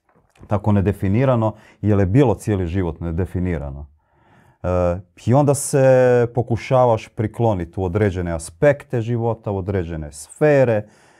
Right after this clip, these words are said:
bilo da su to praktički hobi, neki sportovi, neka zanimanja, adrenalinski sportovi, odlasci u prirodu, u biti tragaš za nečim, žudiš za nečim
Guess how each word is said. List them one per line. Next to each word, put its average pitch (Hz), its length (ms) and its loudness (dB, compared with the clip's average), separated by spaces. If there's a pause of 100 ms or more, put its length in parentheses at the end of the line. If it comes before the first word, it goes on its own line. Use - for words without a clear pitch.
(140)
bilo 113 340 4
da 104 220 2
su 104 200 -8
to 98 600 0
praktički 92 520 -6
hobi, 107 760 -2
neki 92 240 -12
sportovi, 107 960 -2 (360)
neka 107 380 0
zanimanja, 101 1400 2 (360)
adrenalinski 117 800 2
sportovi, 101 640 -2
odlasci 95 560 -4
u 87 100 -4
prirodu, 120 640 2
u 104 180 -2
biti 110 420 -4
tragaš 131 440 2
za 127 140 -2
nečim, 120 420 -6 (260)
žudiš 127 520 2
za 131 180 2
nečim 120 560 -2